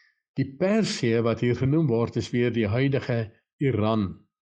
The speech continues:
En dink 'n mens aan Iran, dan is dit waarskynlik ook die oudste wêreldryk wat vandag nog bestaan.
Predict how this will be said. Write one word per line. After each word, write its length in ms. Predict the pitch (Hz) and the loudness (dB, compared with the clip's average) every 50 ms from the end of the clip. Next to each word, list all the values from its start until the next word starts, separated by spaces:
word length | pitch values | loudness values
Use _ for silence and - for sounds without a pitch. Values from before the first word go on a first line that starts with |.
| _ _ _ _ _ _ _ _ _ _ _ _ _ _ _ _ _ _ _ _ _ _ _ _ _ _ _ _ _ _ _ _ - | _ _ _ _ _ _ _ _ _ _ _ _ _ _ _ _ _ _ _ _ _ _ _ _ _ _ _ _ _ _ _ _ -2
En 520 | 147 135 135 131 131 127 131 - - - - | 0 2 2 2 2 2 0 -4 -6 -10 -8
dink 400 | 135 127 117 151 170 220 220 - | -6 -2 0 0 0 0 0 0
'n 100 | 247 226 | 0 0
mens 380 | 170 143 139 135 127 - - - | 2 2 2 2 2 0 -2 -4
aan 220 | - 147 131 127 | -2 -2 -2 0
Iran, 520 | - 156 131 123 107 107 110 120 135 160 | 0 0 0 0 2 2 2 2 2 2
dan 180 | 156 127 123 123 | 2 2 2 2
is 140 | 117 101 - | 0 -2 -2
dit 80 | 117 | -2
waarskynlik 680 | 117 117 113 - - - 156 151 156 147 131 127 - - - 156 | -2 -2 -2 -4 -6 -4 -2 0 2 2 0 -2 -4 -6 -4 -4
ook 220 | 135 117 - - | -2 -2 -4 -2
die 340 | 127 120 110 107 104 - - - _ _ _ _ _ _ - | -2 0 0 0 -2 -6 -10 -20 _ _ _ _ _ _ -6
oudste 800 | - 196 196 190 - - - - - 185 180 180 175 180 180 - - _ _ _ _ _ _ _ - 131 101 107 | -2 -2 -2 -2 -4 -8 -8 -4 -2 -2 0 0 -2 -4 -6 -10 -16 _ _ _ _ _ _ _ -8 -8 -6 -4
wêreldryk 920 | 110 117 127 147 165 175 175 160 165 - 104 110 120 123 110 104 - - - - - _ _ _ _ _ _ _ _ _ _ _ - | -2 0 0 2 2 2 2 0 0 -2 -2 0 0 0 -2 -2 -6 -14 -20 -20 -20 _ _ _ _ _ _ _ _ _ _ _ -6
wat 160 | 123 123 - | -6 -4 -2
vandag 380 | - 123 110 113 110 - - | -2 -2 0 0 -2 -2 -4
nog 180 | - 117 98 - | -6 -6 -6 -6
bestaan. 540 | - - - - - 156 117 87 80 - | -8 -10 -8 -4 -4 -4 -4 -4 -8 -14